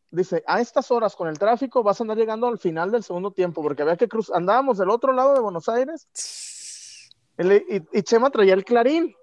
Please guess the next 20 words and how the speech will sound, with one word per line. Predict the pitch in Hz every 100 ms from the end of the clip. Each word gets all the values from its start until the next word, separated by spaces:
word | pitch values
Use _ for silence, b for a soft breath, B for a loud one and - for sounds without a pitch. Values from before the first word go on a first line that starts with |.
| -
por-, | 151 - _ _ -
así, | 147 - 180 151 165
y | 160 151
el | 139 135 131
Olé, | 151 156 160 160 202 208
y | 170 143 151
en, | 151 156 - _ 143
sí, | - 160 143
sí, | 143
se | -
tra-, | - 151 151
se | 151
transforma | 147 147 139 185 190 160
el |
Chema. | 135 160 156
Lee | 160
periódicos | 180 220 208 208 190 147
en | 151
el | 139
extranjero. | 135 135 131 143 135